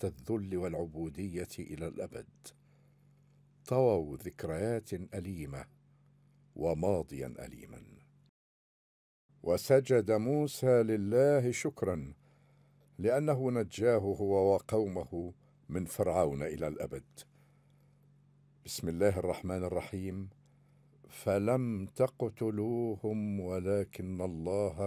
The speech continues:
قتلهم، وما رميت إذ رميت ولكن الله رمى.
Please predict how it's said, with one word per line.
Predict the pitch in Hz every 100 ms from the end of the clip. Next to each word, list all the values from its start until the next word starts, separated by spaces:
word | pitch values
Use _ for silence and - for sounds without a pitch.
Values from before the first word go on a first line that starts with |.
| -
قتلهم، | 98 101 104 90 - - 71 67 67 - _ _ _ _ _ _ _ -
وما | 151 135 101 80
رميت | 82 80 78 - -
إذ | - 80
رميت | 73 69 69 65 - - - _ _ _ _ _ _ _ _ _ -
ولكن | - 92 82 - 69 76
الله | 71 64 65 62 64 62
رمى. | 64 62 69